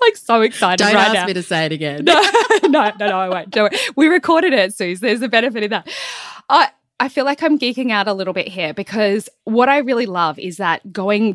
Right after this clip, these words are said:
Speaker 1: deeper into your message. And it, and what I'm hearing as well is that it almost challenges, 'cause sometimes as you get to a thought, or sometimes you get to this process of thinking, which is your thought leadership,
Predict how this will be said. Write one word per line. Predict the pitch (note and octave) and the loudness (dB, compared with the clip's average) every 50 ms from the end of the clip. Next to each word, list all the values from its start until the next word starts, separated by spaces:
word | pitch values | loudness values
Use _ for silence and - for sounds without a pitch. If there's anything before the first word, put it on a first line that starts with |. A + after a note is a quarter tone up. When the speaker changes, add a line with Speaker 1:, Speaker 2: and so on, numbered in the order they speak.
| - | -4
Speaker 1:
deeper | - F#3 F#3 G3 - - - F#3 E3 D#3+ D3+ - | -6 -6 -6 -6 -6 -6 -4 -4 -2 -2 -4 -4
into | - F#3 F#3 F3+ - - - F#3+ | -4 -4 -4 -4 -4 -4 -4 -4
your | F3+ F#3 E3 F#3 F3+ | -4 -2 -2 -2 0
message. | F3+ E3+ - - - G3 E3+ - - - - - - | 0 0 -2 -2 -4 -8 -8 -6 -8 -10 -10 -8 -4
And | - D4 D4+ | 0 0 0
it, | D4 D4 C#4+ _ | 0 0 -4 _
and | - C#4 C#4 C#4 C4 A#3+ A3+ | -2 2 2 2 2 0 0
what | D4 E4 | -2 -2
I'm | G#4+ B4 A#4 | -2 -4 -6
hearing | - - C#4+ D4 D4 B3+ A3+ A3 | -6 -4 -2 -2 -2 -2 -2 -4
as | G3+ - | -4 -4
well | A#3 A3+ A3+ G3+ F#3 F3 E3+ - | -2 0 0 2 0 -2 -4 -4
is | - G#3+ G#3 F#3 | -6 -6 -6 -4
that | - G#3+ G3+ G3 - - | -4 -2 -2 -2 -2 -4
it | A#3+ A3 - | -6 -2 0
almost | C4 C#4+ D4 F4 G4 A4+ - - - | 2 2 4 2 2 -2 -4 -8 -10
challenges, | - - A3+ A3 A3+ A3+ A3+ G#3+ A3+ G#3+ G#3+ - - - - | -4 -2 0 0 2 2 2 2 0 -2 -2 -4 -10 -16 -6
'cause | - - E4 - | -2 -2 0 2
sometimes | - A#4 C5+ C#5+ - A#4 A#4 A#4 G#4+ - | 2 0 0 -2 -2 0 0 2 2 2
as | G#4 E4 - | 2 2 4
you | D#4+ D4+ | 2 2
get | A3 - A3 F3 - | 4 2 0 0 -2
to | - - G3+ | -4 -6 -6
a | F#3 | -6
thought, | - - F#3 D#3+ D#3+ | -6 -6 -6 -4 -4
or | G3 | -4
sometimes | G#3 - D#4+ E4 F4+ F4 F4+ F#4 E4+ D#4+ | -4 -2 0 0 0 2 2 0 0 0
you | D#4+ C#4 | 0 0
get | C4+ C4 - - | 0 -2 -2 -4
to | - G#3 | -8 -10
this | G#3+ G3+ - | -10 -10 -10
process | - - - F#3 F3 E3+ - F#3 F3 - | -12 -10 -8 -6 -6 -6 -8 -12 -10 -10
of | F3 D3+ - | -12 -12 -10
thinking, | - F#3 D#3 D#3 - - A#2+ G2+ B2+ G#3 A#3+ | -8 -6 -6 -6 -8 -10 -12 -10 -8 -6 -6
which | A3 F3+ - | -6 -6 -6
is | - F3 D#3+ - | -8 -8 -6 -6
your | F3+ E3+ E3+ | -6 -6 -4
thought | - D#3 D#3+ - - | -4 -6 -6 -4 -4
leadership, | E3 E3 D#3+ F3 F3 - - C#3 - - | -6 -4 -4 -2 -2 -2 -2 -4 -6 -8